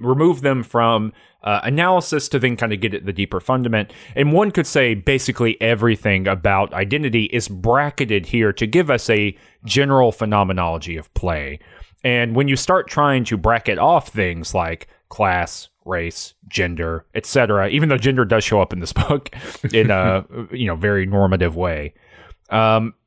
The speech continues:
wh-, when you start doing that, you start losing, I think, some of the granularity of the reality of play, and you start creating a kind of false universal. And it's a false universal that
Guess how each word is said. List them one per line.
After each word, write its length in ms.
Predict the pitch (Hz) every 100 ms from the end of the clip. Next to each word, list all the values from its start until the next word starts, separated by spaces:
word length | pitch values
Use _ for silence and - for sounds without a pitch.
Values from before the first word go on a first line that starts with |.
| _
wh-, 220 | 175 208
when 140 | 202 226
you 80 | 247
start 200 | 285 226
doing 240 | 226 208
that, 200 | 190 160
you 60 | 143
start 260 | - 160
losing, 440 | 131 143 131 131 120
I 100 | 110
think, 340 | 131 117 -
some 200 | - 127
of 60 | 113
the 60 |
granularity 1040 | 101 120 123 113 98 107 135 156 180 180 175
of 540 | - 156 160 160 151 - -
the 220 | 147 131
reality 540 | 127 123 123 147 180 196
of 160 | 185
play, 340 | - 196 202 170
and 100 | 131
you 60 |
start 260 | 117 127 120
creating 340 | 123 117 113
a 60 | 104
kind 160 | 117
of 60 | 107
false 320 | - 113 110
universal. 720 | 113 98 90 107 - 160 175 - - - - -
And 100 | 143
it's 120 | 135
a 60 | 123
false 300 | 127 127 -
universal 580 | 123 101 110 107 117 110
that 340 | 110 107 110